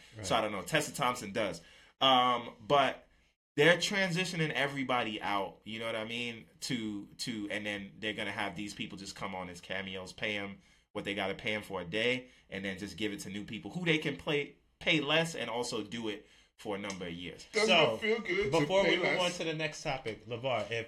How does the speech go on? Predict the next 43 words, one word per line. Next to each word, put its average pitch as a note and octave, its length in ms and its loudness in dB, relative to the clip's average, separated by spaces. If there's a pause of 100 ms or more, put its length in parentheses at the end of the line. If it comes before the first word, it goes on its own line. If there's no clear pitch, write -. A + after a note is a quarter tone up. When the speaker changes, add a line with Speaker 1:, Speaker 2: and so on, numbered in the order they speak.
Speaker 2:
the, C#3 400 2
if B2 180 -6
they D3+ 140 4
said D3+ 240 -2
to D3 140 -4
you, C3+ 420 -4
you A2+ 160 -8
get B2 380 -2
Hugh C#3 220 -6
Jackman B2 420 -4
for A2 160 -8
one A#2+ 340 -6
movie, E3+ 460 -6 (400)
or A#2+ 140 -4
you A#2 180 -8
get G#2+ 200 -2
Wolverine A2+ 520 -8
for G2+ 100 -14
five, F#2+ 400 -6 (220)
like, G2 180 -8
a, F#2+ 100 -10 (140)
it'll G2 140 -8
be G2+ 100 -8
a F#2 60 -8
new G2+ 140 -10
Wolverine, F#2+ 440 -12
but F2+ 220 -12 (240)
it's - 180 -20
for F#2 140 -12
five G2+ 340 -8
movies F#2 460 -12 (180)
colliding F#2+ 420 -6
with F#2 120 -12
the F#2+ 80 -10
M F#2 80 -12
C F#2+ 220 -10
U, E2 100 -12 (180)
what G2+ 160 -12
do G2 80 -12
you F#2+ 80 -10
sign F2 260 -12
up D#2+ 140 -18
for? E2 140 -20